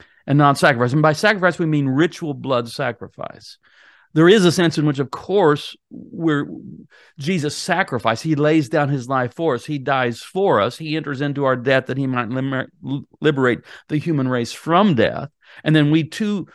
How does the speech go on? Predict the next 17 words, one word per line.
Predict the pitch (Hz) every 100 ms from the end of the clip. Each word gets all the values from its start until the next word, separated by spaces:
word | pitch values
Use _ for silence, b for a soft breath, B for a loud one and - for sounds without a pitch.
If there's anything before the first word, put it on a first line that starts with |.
| b
take | 175 147
up | 131 123
our | 120
cross | - 101 120 -
and | 131
we | 143
follow | 147 117 113 127
and | 135 127
we | 135 139
present | 127 143 123 135 -
our | 127 135
bodies | 123 120 120 113
a | 110
living | 131 160 151 127
sacrifice. | - 113 104 - -
So | 156
the, | 151